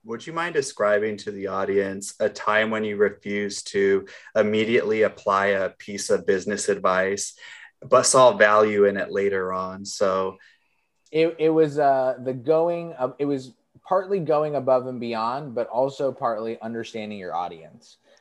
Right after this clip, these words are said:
Speaker 2: Because for me, I remember in the very beginning when I was starting my business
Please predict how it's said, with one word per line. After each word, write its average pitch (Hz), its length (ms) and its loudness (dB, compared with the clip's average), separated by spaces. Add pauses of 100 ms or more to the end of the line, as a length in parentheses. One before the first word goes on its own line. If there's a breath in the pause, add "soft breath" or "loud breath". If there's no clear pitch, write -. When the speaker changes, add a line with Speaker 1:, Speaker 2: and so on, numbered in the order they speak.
Speaker 2:
Because 135 240 0
for 127 120 -8
me, 135 120 -4
I 135 80 2
remember 127 340 0
in 120 100 -6
the 117 80 -4
very 131 300 0
beginning 120 420 -6
when 113 80 -6
I 104 100 -4
was 104 140 -8
starting 104 280 -6
my 98 160 -8
business 101 680 -8